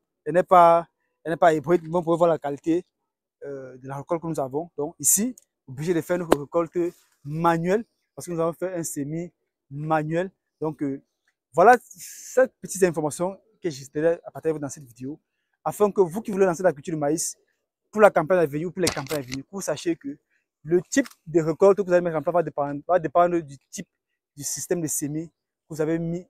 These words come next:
eu à mettre en place. Donc, espérant que cette vidéo vous a été utile et que vous avez beaucoup appris chez Agripreneur. Disons à très bientôt pour un sujet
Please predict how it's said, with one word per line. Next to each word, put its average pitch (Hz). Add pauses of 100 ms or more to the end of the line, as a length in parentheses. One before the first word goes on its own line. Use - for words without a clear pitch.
eu 175
à 147
mettre 156
en 139
place. 151
Donc, 147 (480)
espérant 202
que 247
cette 208
vidéo 170
vous 180
a 170
été 165
utile 170
et 160
que -
vous 160
avez 156
beaucoup 139
appris 143
chez -
Agripreneur. 135 (420)
Disons 151
à 180
très -
bientôt 175 (100)
pour 185
un 226
sujet 165